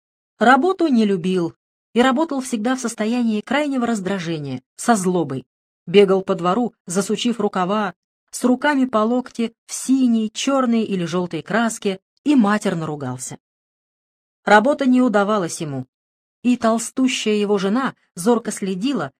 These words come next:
чтобы не испортил материй, которые красил, а он ходил на неё с мешалкой, как со штыком. Был случай, когда она,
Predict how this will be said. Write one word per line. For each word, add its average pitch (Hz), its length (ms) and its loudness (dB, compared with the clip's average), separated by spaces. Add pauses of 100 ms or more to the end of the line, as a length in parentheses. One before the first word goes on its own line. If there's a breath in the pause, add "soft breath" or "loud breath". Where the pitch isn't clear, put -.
чтобы - 300 -2
не 247 200 2
испортил 269 500 -2
материй, 190 540 -2
которые 175 420 -4
красил, 151 520 -6 (440)
а 196 160 8
он 233 160 4
ходил 220 460 0
на 254 120 4
неё 233 340 0
с 233 120 -10
мешалкой, 226 640 0
как 156 260 -6
со - 160 -8
штыком. 135 480 -8 (880)
Был 202 220 6
случай, 226 400 -2
когда 185 380 -4
она, 220 260 -2